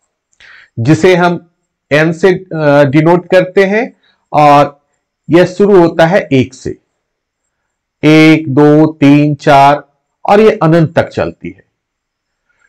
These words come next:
दूसरा जो संख्या समूह है वो पूर्ण संख्या का समूह है,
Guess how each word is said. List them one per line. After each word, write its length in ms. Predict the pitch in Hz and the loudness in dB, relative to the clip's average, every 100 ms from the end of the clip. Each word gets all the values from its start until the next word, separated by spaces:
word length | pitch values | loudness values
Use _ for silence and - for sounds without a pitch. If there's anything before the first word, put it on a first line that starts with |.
| _ 107 | _ -8
दूसरा 480 | 98 180 170 254 247 | -2 0 0 0 0
जो 140 | 247 | 0
संख्या 380 | 226 214 214 226 | 0 -2 0 -2
समूह 420 | 220 190 160 120 | -2 -2 -2 -2
है 220 | 123 147 - 135 | -2 -4 -6 -2
वो 120 | 160 | -2
पूर्ण 400 | 165 - 202 180 | -2 0 0 0
संख्या 460 | 180 147 135 143 131 | -4 -6 -4 -6 -6
का 140 | 120 | -8
समूह 360 | 117 107 90 | -8 -10 -10
है, 60 | 85 | -16